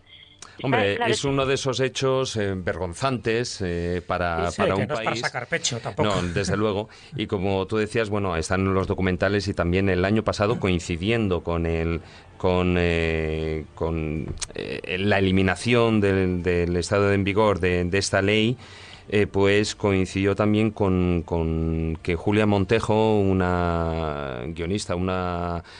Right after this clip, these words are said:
Speaker 1: eh, a-,
Speaker 2: Una
Speaker 1: durante
Speaker 2: escritora, sí,
Speaker 1: una
Speaker 2: he leído
Speaker 1: escritora
Speaker 2: su
Speaker 1: y
Speaker 2: novela, Lo que
Speaker 1: guionista,
Speaker 2: tengo
Speaker 1: sí,
Speaker 2: que
Speaker 1: Lo que tengo que
Speaker 2: contarte, sí.
Speaker 1: contarte, exactamente,
Speaker 2: Sí.
Speaker 1: lo publicó con la editorial Lumen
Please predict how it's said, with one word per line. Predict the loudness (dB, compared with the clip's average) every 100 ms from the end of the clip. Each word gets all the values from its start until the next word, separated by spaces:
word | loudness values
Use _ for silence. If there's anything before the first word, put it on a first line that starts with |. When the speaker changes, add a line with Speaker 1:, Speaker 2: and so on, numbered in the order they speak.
| -14 -8
Speaker 1:
eh, | -6 -6
a-, | -8
Speaker 2:
Una | -2
Speaker 1:
durante | -2
Speaker 2:
escritora, | 0 -2 0 -2 -2
sí, | -4 -4
Speaker 1:
una | -2
Speaker 2:
he |
leído | -2 -2
Speaker 1:
escritora | 0 0
Speaker 2:
su | 0
Speaker 1:
y |
Speaker 2:
novela, | 0 0
Lo | 0
que | 0
Speaker 1:
guionista, | 0 -2
Speaker 2:
tengo | 0 -2
Speaker 1:
sí, | -2
Speaker 2:
que |
Speaker 1:
Lo | -2
que | -2
tengo | -2 -2 -2
que |
Speaker 2:
contarte, |
sí. | -4
Speaker 1:
contarte, | -6 -4 -4 -4
exactamente, | -4 -4 -2 -2 0 0
Speaker 2:
Sí. |
Speaker 1:
lo | -2 -2
publicó | -2 -2 -2 0 0
con | 0 0 2
la | 0
editorial | 0 0 0 2
Lumen | 2